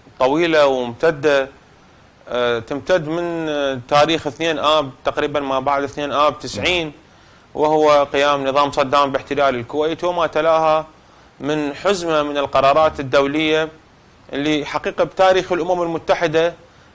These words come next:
لم تصدر أو لم يصدر هكذا الكم، هكذا كم من قرارات. إلى حد عام ألفين وثلاثة طبعًا كانت مرحلة جديدة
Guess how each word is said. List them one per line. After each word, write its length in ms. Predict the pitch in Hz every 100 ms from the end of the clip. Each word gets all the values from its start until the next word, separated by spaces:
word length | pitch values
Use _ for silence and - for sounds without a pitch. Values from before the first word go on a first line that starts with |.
| _ - 139 139 139
لم 400 | 160 202 185 156
تصدر 680 | 185 180 139 151 147 131
أو 140 | 143 147
لم 200 | 180 175
يصدر 380 | 175 147 156
هكذا 380 | 147 160 170 151
الكم، 420 | 139 - 185 185 165
هكذا 400 | 165 165 151 147
كم 220 | - 196
من 160 | 190 165
قرارات. 560 | - 139 127 117 107 - _ _ - - - - _ - 120 123
إلى 200 | 170 208
حد 300 | 190 190 180
عام 240 | 165 180
ألفين 300 | 165 165 190
وثلاثة 480 | 175 160 175 185 180
طبعًا 400 | 165 156 151 170
كانت 360 | 165 165 160 151
مرحلة 340 | 190 160 170
جديدة 540 | 156 147 175 160 123